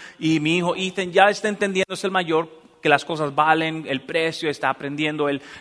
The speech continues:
trabaja en la casa y nosotros les pa-, le pagamos para enseñarle,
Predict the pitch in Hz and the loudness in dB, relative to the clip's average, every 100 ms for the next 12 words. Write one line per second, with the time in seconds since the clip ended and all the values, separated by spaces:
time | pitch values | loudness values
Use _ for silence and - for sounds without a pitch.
0 | - 143 143 151 165 151 - 160 156 - | 2 6 10 8 8 2 6 6 6 4
1 | 147 131 151 160 151 147 147 - 151 151 | -4 -4 -6 -2 -2 0 0 2 0 4
2 | 147 156 165 - 170 165 170 170 180 202 | 6 6 4 0 0 0 -4 -2 0 0
3 | 202 | -2